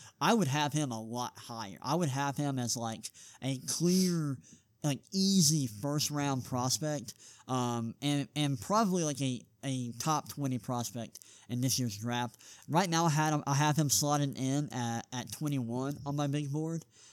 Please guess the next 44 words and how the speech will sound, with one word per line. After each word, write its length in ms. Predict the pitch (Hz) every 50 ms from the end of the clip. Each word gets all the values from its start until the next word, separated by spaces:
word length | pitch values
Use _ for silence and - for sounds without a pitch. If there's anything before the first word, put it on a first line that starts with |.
| - _
um, 300 | 120 127 123 117 117 113
and 80 | 131 135
on 140 | 135 135
the 80 | 131 135
consensus 540 | 127 - 127 113 - 147 143 131 151 139 127
big 220 | 131 143 143 135
board, 280 | 131 143 143 147 143 - - - - - _ _
he's 180 | _ 139 143 127
at 140 | 135 - 104
thirty-four. 720 | 123 139 131 123 120 110 - 135 135 135 139 139 135 120 - _ - - - -
Um, 180 | - 123 123 131
but 100 | 143 151
I 40 | 170
like 200 | 175 180 180 160
him 180 | - 165 156
a 60 | 151 139
lot, 260 | 135 139 139 139 - - - _
and 340 | 151 143 135 135 131 131 - -
I 100 | 135 139
like 260 | 143 151 156 107 -
it, 80 | 160 -
I 60 | 139
like 220 | 139 143 156 147
what 100 | 151 156
he 60 | 151 147
does 220 | 131 139 139 123
defensively. 840 | 113 131 117 - 139 139 131 - 151 135 139 143 143 143 139 139 135 - - - - - -
Um, 540 | - 120 120 110 110 107 104 107 104 107 104 -
I 80 | - 135
love 260 | 135 135 151 151 139
the 80 | 131 110
passing 460 | - - 135 131 135 131 - 147 135
from 160 | - 143 131
him. 180 | 131 139 135 120
I 100 | - 131
think 160 | 131 - 156 127
the 60 | 139
passing 600 | 110 - 117 127 123 131 131 - 156 151 147 139 - - - - - - - - 131
gives 260 | 131 139 143 131 143
him 140 | 156 147 139
some 200 | - 147 127 117
sneaky 500 | - - - 131 139 139 - 147 131 - -
upside, 560 | 131 - - - - 156 147 151 151 151 151 - - - - - - - - -
um, 520 | 117 117 113 110 110 110 113 110 107 -